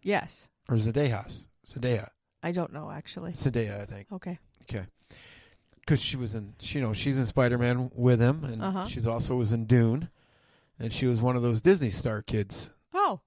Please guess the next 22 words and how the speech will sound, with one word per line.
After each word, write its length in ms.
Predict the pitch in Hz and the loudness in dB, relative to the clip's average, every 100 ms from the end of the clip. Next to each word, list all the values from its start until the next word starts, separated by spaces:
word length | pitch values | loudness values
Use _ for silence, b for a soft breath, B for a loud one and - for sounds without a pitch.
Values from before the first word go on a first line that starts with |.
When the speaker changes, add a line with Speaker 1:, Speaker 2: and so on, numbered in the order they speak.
| _ _ _ | _ _ _
Speaker 2:
Yeah. 220 | - 131 110 - _ _ _ _ _ _ _ _ _ _ _ _ _ | -6 -6 -6 -14 _ _ _ _ _ _ _ _ _ _ _ _ _
I 40 | |
think 80 | 143 | -4
it 0 | |
was 160 | 113 101 | 0 2
Disney, 300 | 107 110 110 110 | 0 -2 -4 -8
or 100 | 107 | -6
one 140 | 110 | -6
of 60 | 104 | -6
those, 260 | 95 - - - - - - | -8 -12 -18 -20 -20 -20 -12
I 40 | |
don't 140 | 113 95 | -10 -10
know. 120 | 101 - - | -14 -20 -18
My 60 | 117 | -10
daughter 280 | 107 101 98 | -6 -6 -8
made 160 | 98 | -10
me 60 | 95 | -10
watch 260 | 101 104 - | -10 -10 -10
that 100 | 92 | -10
show. 160 | - 101 - | -10 -12 -12
But 100 | - | -10
anyway. 280 | 104 160 120 | -6 -2 -4